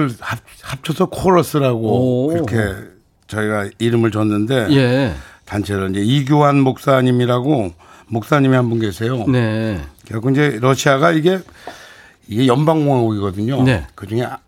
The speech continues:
Speaker 1: 야쿠티아라고
Speaker 2: 예.
Speaker 1: 사하공화국이라고 이제 러시아 동부 지역에 아주 큰 그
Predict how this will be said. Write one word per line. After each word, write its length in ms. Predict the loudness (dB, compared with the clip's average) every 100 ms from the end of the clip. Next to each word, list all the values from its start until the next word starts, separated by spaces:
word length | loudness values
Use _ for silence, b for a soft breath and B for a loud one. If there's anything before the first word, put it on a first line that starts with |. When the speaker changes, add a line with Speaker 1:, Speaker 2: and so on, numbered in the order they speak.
| _ _ _
Speaker 1:
야쿠티아라고 1500 | -4 -4 -4 -6 -2 0 0 -2 -6 -12 -10 -10 -4 -4 -4 -4 -4
Speaker 2:
예. 180 | -4 -8 _ B B B B
Speaker 1:
사하공화국이라고 1040 | -4 0 2 2 2 2 0 -2 -4 -4
이제 140 | -4 -4
러시아 300 | -4 -6 -6
동부 420 | 2 2 4 0
지역에 360 | -2 -4 -4 -8
아주 240 | -8 -10
큰 640 | -10 -4 -2 -2 -4 -12 -20 b b b
그 540 | -20 -16 -16 -16 -16